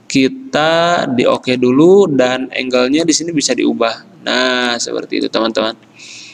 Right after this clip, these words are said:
Terus ada, eh, kontur ya atau stroke ya di sini. Nah, ini dipilih aja warna putih, oke.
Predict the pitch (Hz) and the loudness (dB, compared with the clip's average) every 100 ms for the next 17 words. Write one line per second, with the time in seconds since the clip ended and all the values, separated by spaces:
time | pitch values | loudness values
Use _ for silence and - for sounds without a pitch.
0 | - - - _ _ _ - 190 214 160 | -16 -16 -20 _ _ _ 2 2 2 0
1 | 170 190 - - - - 147 160 160 - | 0 0 -2 -18 -12 0 4 4 2 0
2 | 175 170 175 170 196 147 156 151 160 170 | 0 2 0 2 4 4 2 0 2 2
3 | 165 - - 196 190 135 135 127 135 139 | 2 0 2 0 2 0 0 0 0 2
4 | 175 202 202 - - 123 117 120 156 165 | 2 2 -2 -14 -10 -4 -2 0 2 0
5 | 156 131 135 123 120 156 202 196 - - | 2 0 0 0 2 2 0 -4 -16 -20
6 | - _ - - 131 131 127 131 127 - | -20 _ -20 -6 -2 -2 -2 -2 -2 0
7 | 196 202 170 135 117 - 143 170 202 | 0 0 -6 -6 -6 -2 0 0 -2